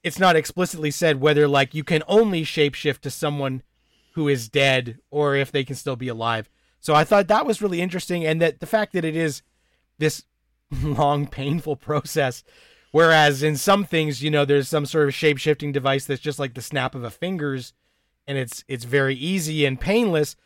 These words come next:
I like that this is a low-tech, gritty, harsh way of, of introducing that.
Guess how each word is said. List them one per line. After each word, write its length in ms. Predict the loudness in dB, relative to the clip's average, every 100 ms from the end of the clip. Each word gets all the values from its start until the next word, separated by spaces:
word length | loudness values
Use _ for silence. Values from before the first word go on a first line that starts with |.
| _ -2
I 100 | 0
like 300 | 2 2 0
that 120 | -2
this 200 | -2 -2
is 160 | -2
a 80 | 0
low-tech, 1080 | -2 2 2 2 0 -6 -8 -4 -4 -6 _ _ _ _ -10
gritty, 800 | -8 -2 0 0 -2 -2 -4 -6 _ _ _
harsh 460 | -8 2 4 2 -2
way 260 | -2 0 0
of, 260 | -4 -8 -8
of 160 | -4 -2
introducing 600 | -2 -4 -6 -6 -4 -2
that. 260 | -2 -2